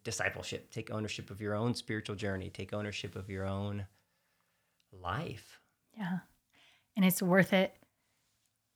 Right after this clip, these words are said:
Speaker 2: And
Speaker 1: Which was the invitation of the scripture. It's for freedom that he set us free.
Speaker 2: Yes.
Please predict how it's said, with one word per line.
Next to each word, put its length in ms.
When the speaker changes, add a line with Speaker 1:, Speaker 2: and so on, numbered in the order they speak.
Speaker 2:
And 280
Speaker 1:
Which 160
was 160
the 120
invitation 540
of 60
the 60
scripture. 400
It's 100
for 100
freedom 340
that 100
he 60
set 160
us 80
free. 380
Speaker 2:
Yes. 720